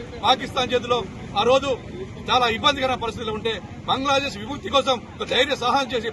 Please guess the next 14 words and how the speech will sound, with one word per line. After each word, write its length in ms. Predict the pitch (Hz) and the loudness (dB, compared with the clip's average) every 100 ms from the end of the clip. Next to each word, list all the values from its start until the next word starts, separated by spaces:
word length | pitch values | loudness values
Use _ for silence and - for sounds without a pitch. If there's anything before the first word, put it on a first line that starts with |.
| 196 | -4
బంగ్లాదేశ్కు 500 | 214 226 214 208 190 - - - | -4 -2 -2 -4 -10 -12 -12 -6
పూర్తిగా 280 | 254 - 254 233 | -6 -2 0 2
సపోర్ట్ 240 | 240 240 | 2 2
చేసి 160 | 233 220 185 - - 170 | 0 -4 -6 -10 -6 0
ఆ 60 | 226 | 4
రోజు 120 | 254 196 | 4 4
బంగ్లాదేశ్, 400 | 233 247 254 - 220 | 2 2 0 -2 0
పాకిస్తాన్ 360 | 233 - 233 | -2 -2 -4
చెర 100 | 208 240 | -2 -2
నుంచి 140 | 233 220 | -2 -2
కూడా 100 | 202 | -2
విడిపోయడం 340 | 196 220 208 196 | -2 -2 -2 -2
జరిగింది. 300 | 202 208 214 - - - 190 | -4 -2 -4 -6 -12 -6 2
తాను 180 | 226 | 2